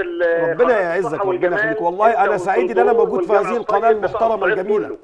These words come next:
Speaker 2: وع-، وأنا بشكر فريق الإعداد والإخراج اللي بصراحة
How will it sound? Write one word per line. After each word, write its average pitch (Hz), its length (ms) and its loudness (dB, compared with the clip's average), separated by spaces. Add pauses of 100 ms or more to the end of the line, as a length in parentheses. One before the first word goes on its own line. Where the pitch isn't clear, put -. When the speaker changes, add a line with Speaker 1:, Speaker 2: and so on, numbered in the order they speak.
(480)
Speaker 2:
وع-، 147 240 0
وأنا 175 280 4
بشكر 208 340 2
فريق 208 220 -2
الإعداد 180 420 -2
والإخراج 180 560 -4
اللي 170 220 -6
بصراحة 190 600 -2